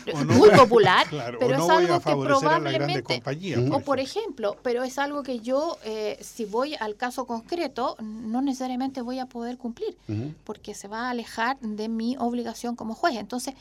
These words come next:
Speaker 2: me parece que más allá de la elección propiamen-,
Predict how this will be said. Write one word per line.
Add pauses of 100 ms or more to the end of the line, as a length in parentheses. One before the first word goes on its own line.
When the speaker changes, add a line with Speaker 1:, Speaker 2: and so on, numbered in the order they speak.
(320)
Speaker 2:
me
parece
que
más
allá
de
la
elección
propiamen-,